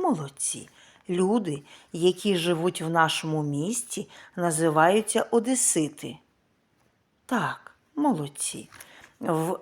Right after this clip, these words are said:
нашому місті є головна вулиця Мала Арнаутська? Ні,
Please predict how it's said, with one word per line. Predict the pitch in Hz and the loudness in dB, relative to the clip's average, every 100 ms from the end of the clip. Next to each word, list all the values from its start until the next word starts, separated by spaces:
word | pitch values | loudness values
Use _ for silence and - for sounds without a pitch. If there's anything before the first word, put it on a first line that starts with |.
| - | -6
нашому | 180 220 254 - 180 175 | 0 2 2 0 0 0
місті | 170 196 359 - - - - - - | 2 0 0 -2 -4 -10 -12 -20 -14
є | - 185 226 | -2 4 4
головна | 190 190 180 170 196 269 | 4 4 4 4 4 2
вулиця | 262 196 277 247 226 233 | 4 4 6 4 2 2
Мала | 208 190 185 196 208 | 4 6 6 6 4
Арнаутська? | - 190 185 190 180 151 - - - - _ _ _ _ _ _ _ | 4 2 2 2 2 0 -6 -8 -12 -14 _ _ _ _ _ _ _
Ні, | 311 330 185 - | 0 2 2 0